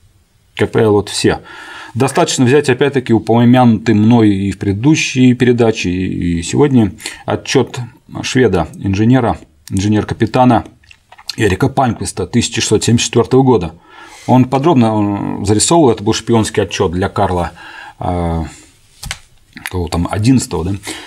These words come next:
Э, для Карла одиннадцатого, где он описывал в том числе состояние русской артиллерии, восторженные отзывы, зарисовал несколько русских орудий, которые он видел, которые используются только у русских, у нас, шведов, не используются. Вот, так что там отзывы очень весьма,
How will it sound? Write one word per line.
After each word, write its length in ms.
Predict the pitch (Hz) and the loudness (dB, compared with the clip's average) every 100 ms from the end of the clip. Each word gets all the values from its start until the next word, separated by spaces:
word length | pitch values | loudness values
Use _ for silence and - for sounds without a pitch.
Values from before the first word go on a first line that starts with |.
| - | -14
Э, 140 | - 92 | -4 -2
для 140 | 101 | -2
Карла 300 | - 110 101 | -2 -2 -2
одиннадцатого, 460 | 107 156 135 - 95 | 0 0 0 0 0
где 160 | 110 | 0
он 160 | 123 107 | 0 0
описывал 440 | 104 147 - 110 | 0 -2 0 0
в 60 | 95 | 0
том 120 | 113 | -2
числе 220 | 101 117 | -2 -2
состояние 320 | 101 98 98 95 | -2 -2 0 -2
русской 240 | 101 - | -4 -6
артиллерии, 500 | 95 117 139 120 98 - _ | -4 2 4 4 2 -2 _
восторженные 580 | 98 123 - 120 101 107 | -4 -2 0 0 2 2
отзывы, 400 | 160 127 113 92 | 2 2 2 2
зарисовал 640 | 87 110 - 123 117 101 | 0 -2 0 2 2 2
несколько 800 | 92 110 131 - 101 - 98 82 - | 0 2 2 2 -6 -4 -4 -4 -8
русских 480 | 95 92 - 85 101 | -2 0 -2 -4 -2
орудий, 460 | 107 147 113 85 - - - - - | 2 4 2 -2 -6 -20 -20 -20 -16
которые 320 | - - 104 101 | -8 -2 2 4
он 80 | |
видел, 400 | 120 143 110 92 - - - - | 4 4 2 0 -12 -20 -20 -8
которые 380 | 107 117 110 | -4 0 2
используются 420 | 104 - 117 95 - | 2 2 0 -2 -2
только 220 | 101 104 | -2 2
у 60 | |
русских, 420 | 117 113 - 95 - | 2 2 0 -8 -2
у 100 | 110 | 0
нас, 180 | 107 | 0
шведов, 440 | - 117 110 95 - | 0 0 2 0 0
не 100 | 104 | 0
используются. 680 | 98 - 160 127 117 - - _ _ _ - | 0 0 2 2 -2 -4 -14 _ _ _ -14
Вот, 320 | - 50 - | -8 -8 -8
так 160 | - - | -10 -10
что 100 | - | -4
там 200 | 107 120 | 0 2
отзывы 280 | 113 117 117 | 2 4 4
очень 380 | 123 117 90 | 4 0 0
весьма, 440 | 90 - 98 78 | -2 -2 -2 -2